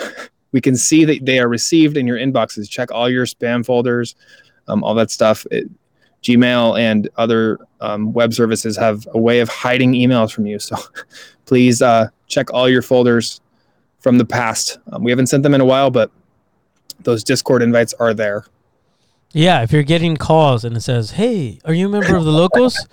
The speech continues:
Speaker 1: <laughs>
Speaker 2: "Yes, your insurance payments are almost over,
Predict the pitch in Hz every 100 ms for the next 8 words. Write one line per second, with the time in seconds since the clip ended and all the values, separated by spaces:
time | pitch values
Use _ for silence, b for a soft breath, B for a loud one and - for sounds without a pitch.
0 | - - - 185 226 170 175 202 208 196
1 | - 233 247 160 - - - 151 135 131
2 | 127 131 139 151 180 240 196 - - 185
3 | 220 170 143 135